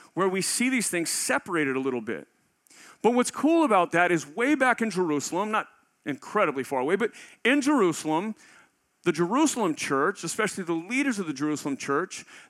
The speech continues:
they hear about the work that Philip is doing in Samaria. And so what they do is immediately they begin to send leaders that have a more full or well-rounded understanding of the gospel, Jesus, baptism, things like that,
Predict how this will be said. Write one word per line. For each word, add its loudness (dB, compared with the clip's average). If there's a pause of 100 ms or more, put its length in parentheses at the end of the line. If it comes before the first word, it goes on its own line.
they 2
hear 4
about -2
the -6
work 0
that 0
Philip 0
is -6
doing -2
in -4
Samaria. 0 (440)
And 0
so -2
what -4
they 0
do 2
is 0
immediately 0
they -4
begin -4
to -4
send 0
leaders 0 (240)
that 2
have 4
a 0
more 0
full 4
or 6
well-rounded 2
understanding -2
of 2
the -2
gospel, 2
Jesus, -4
baptism, -2
things -6
like -2
that, 2